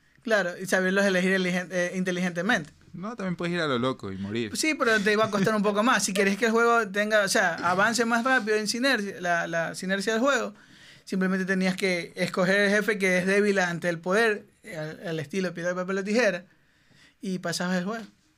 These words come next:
Speaker 1: Llegabas al jefe de fase, como eran todos los Mega Man.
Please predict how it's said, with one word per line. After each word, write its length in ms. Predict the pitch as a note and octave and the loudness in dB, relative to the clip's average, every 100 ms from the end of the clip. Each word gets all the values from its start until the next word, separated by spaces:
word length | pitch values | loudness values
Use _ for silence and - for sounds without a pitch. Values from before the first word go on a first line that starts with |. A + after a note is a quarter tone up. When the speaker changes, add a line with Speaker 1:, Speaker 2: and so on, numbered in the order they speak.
| _ _ _ _ _ _ _ _ _ _ _ _ _ _ - - | _ _ _ _ _ _ _ _ _ _ _ _ _ _ -20 -14
Speaker 1:
Llegabas 360 | G3+ F3+ F3 F3 | -4 0 2 2
al 120 | F#3+ | 2
jefe 240 | F#3+ F#3 G3+ | 2 0 0
de 120 | G3 | 0
fase, 540 | A3+ G#3+ F#3+ F#3+ F#3 - - - | 2 2 0 -4 -8 -14 -12 -2
como 180 | G#3 | 2
eran 220 | G#3 A3 G#3 | 4 4 4
todos 160 | A3 | 2
los 100 | G#3+ | 4
Mega 180 | A3 A3+ | 2 2
Man. 260 | C#4+ G#3 | 2 0